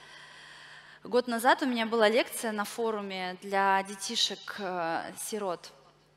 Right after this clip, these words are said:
И лекция была такая нестандартная. Мы проводили ее в усадьбе Глазунова, здесь, в центре Москвы. Это художественная галерея. И вот мы раска-, я им рассказываю, что-то рассказываю, вижу,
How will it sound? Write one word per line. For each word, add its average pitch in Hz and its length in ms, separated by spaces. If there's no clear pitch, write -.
И 208 400
лекция 262 320
была 233 240
такая 233 240
нестандартная. 233 720
Мы 262 100
проводили 233 460
ее 233 120
в 202 60
усадьбе 220 400
Глазунова, 208 640
здесь, 208 240
в - 80
центре 202 320
Москвы. 190 440
Это 185 560
художественная 202 640
галерея. 214 680
И 220 300
вот - 360
мы 226 360
раска-, 392 400
я 254 180
им 220 120
рассказываю, 277 560
что-то - 260
рассказываю, 226 520
вижу, 254 300